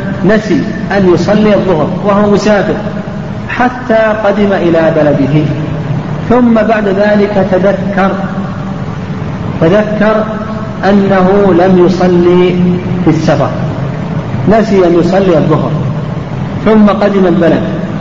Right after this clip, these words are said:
ثم تذكر أنه لم يصلي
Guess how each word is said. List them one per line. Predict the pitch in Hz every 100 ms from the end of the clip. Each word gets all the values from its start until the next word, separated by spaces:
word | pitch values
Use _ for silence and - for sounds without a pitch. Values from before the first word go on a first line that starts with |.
| - - -
ثم | 202 226 214
تذكر | 202 196 208 190 - 160 - - - - - - -
أنه | 196 208 196 190 185 196 185
لم | 180 196 180
يصلي | 160 170 160